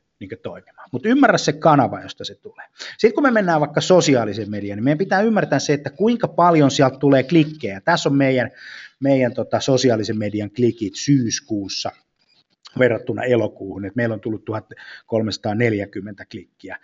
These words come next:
Eli, eli nyt ollaan oltu tosi aktiivinen, joka on tuottanut kolmesataaviisikymmentäkahdeksan interaktiivia,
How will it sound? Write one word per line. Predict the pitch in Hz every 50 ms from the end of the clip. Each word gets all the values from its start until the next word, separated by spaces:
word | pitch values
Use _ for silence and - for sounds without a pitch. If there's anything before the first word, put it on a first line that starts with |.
| - - - - - - - _ _ _ -
Eli, | 101 95 95 98 -
eli | 110 98 98 104 104 -
nyt | 110 - 117
ollaan | 107 104 101 101
oltu | 98 - 107
tosi | - - 123 104 107 113 113
aktiivinen, | 110 107 - - - - 104 95 95 92 107
joka | 107 - 123
on | 113 -
tuottanut | 131 123 117 - 123 113 - -
kolmesataaviisikymmentäkahdeksan | - 143 139 131 127 120 - 113 - - 110 110 123 123 117 - - 110 113 95 113 - - 113 107 107 - - - -
interaktiivia, | 143 135 127 107 127 101 98 101 104 - _ _ - 107 110 117 113